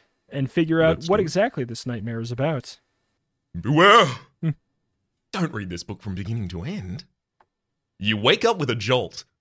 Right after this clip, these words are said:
Speaker 2: What a scary nightmare. You were trapped in a strange place and y-, you were being chased, and you had no idea who you were. <laughs> You're sure glad that's over.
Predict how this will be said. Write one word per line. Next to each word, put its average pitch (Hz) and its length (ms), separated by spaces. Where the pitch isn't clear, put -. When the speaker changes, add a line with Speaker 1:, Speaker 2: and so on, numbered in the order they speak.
Speaker 2:
What 427 140
a - 40
scary 208 640
nightmare. 170 600
You 202 100
were 202 340
trapped - 480
in 196 80
a 170 100
strange 202 680
place 285 480
and 165 360
y-, 294 300
you 294 120
were 339 60
being 330 200
chased, 330 520
and 185 220
you 277 120
had 156 260
no 165 320
idea 135 360
who 131 80
you 117 160
were. 107 340
<laughs> 214 720
You're 127 160
sure 123 180
glad 127 260
that's 165 220
over. 95 340